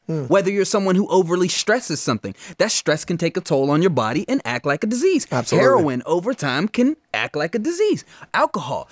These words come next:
Speaker 2: So I think, yes, it's one of those, uh, diseases where there's still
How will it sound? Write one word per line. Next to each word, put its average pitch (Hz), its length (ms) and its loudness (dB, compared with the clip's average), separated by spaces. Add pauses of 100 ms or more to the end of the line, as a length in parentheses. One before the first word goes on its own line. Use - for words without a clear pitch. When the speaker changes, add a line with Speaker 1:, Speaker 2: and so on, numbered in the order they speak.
(120)
Speaker 2:
So - 180 0
I 196 120 0
think, 202 400 -6 (220)
yes, 185 460 0
it's 202 180 -2
one 202 180 0
of 190 80 -2
those, 170 420 2 (120)
uh, 147 280 2
diseases 147 600 0
where 151 160 2
there's 143 200 0
still 151 680 2